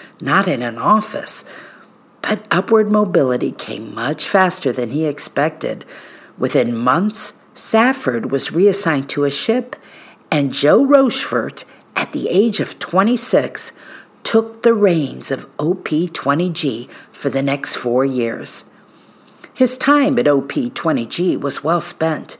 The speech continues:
He worked with Agnes Meyer Driscoll, a master codebreaker from Ohio,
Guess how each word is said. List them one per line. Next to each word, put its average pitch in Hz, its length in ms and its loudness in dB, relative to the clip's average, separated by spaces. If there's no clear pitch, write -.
He 196 160 2
worked 226 340 0
with - 240 -2
Agnes 175 580 -2
Meyer 143 440 -2
Driscoll, - 720 -4
a 196 80 2
master 202 680 2
codebreaker 131 640 0
from 139 300 0
Ohio, 175 640 2